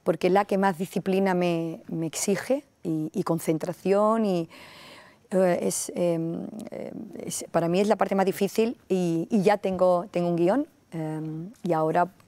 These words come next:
empieza el otro proceso, que es un poquito más tedioso, pero que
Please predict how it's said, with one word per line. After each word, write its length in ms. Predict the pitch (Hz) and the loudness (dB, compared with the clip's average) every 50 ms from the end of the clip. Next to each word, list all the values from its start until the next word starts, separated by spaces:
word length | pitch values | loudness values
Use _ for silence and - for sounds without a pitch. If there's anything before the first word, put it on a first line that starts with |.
| _ - | _ -6
empieza 440 | 165 160 - 170 160 - 170 165 - | -6 -2 -2 -2 0 0 -2 -2 0
el 140 | - 170 165 | 0 2 2
otro 220 | 175 175 - 175 165 | 2 2 2 0 -2
proceso, 560 | - 170 160 - - 185 180 - 220 220 214 - - - - - - - - - - | -2 -6 -6 0 -2 0 0 0 -2 -4 -4 -6 -20 -20 -20 -18 -18 -20 -20 -18 -6
que 80 | - 185 | -4 -2
es 60 | 175 | -2
un 60 | 185 | 0
poquito 220 | 175 160 170 165 170 | 0 -2 -2 0 0
más 140 | 170 170 | 0 0
tedioso, 400 | - - 170 170 180 180 - - | 0 0 2 2 2 2 0 -2
pero 200 | 214 180 160 151 | -4 -4 -4 -2
que 140 | - 170 151 | -4 -4 -4